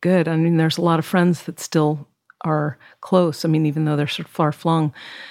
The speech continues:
that still stay in touch. Um, Stephen and Thalia Lafredo, as you know, owned it. And, and that was, um, exciting because Stephen was really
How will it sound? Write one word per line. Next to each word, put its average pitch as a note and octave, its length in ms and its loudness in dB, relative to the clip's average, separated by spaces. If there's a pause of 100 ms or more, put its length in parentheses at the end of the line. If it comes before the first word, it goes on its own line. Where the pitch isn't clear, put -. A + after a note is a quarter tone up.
(180)
that D#3+ 160 0
still D3+ 460 0
stay - 240 0
in D3 100 2
touch. - 540 -2
Um, C#3+ 480 2 (960)
Stephen F#3 360 4
and E3 100 2
Thalia D#3+ 320 2
Lafredo, D#3 400 0
as D3 140 -2
you D#3+ 60 0
know, D3 200 0
owned D#3 220 4
it. E3 220 0
And, D#3 320 2
and D#3+ 160 4
that D#3 100 2
was, - 440 -2 (100)
um, D3+ 520 2
exciting E3 640 2
because D3+ 240 -2
Stephen D#3 360 0
was D3 180 -2
really C#3+ 400 2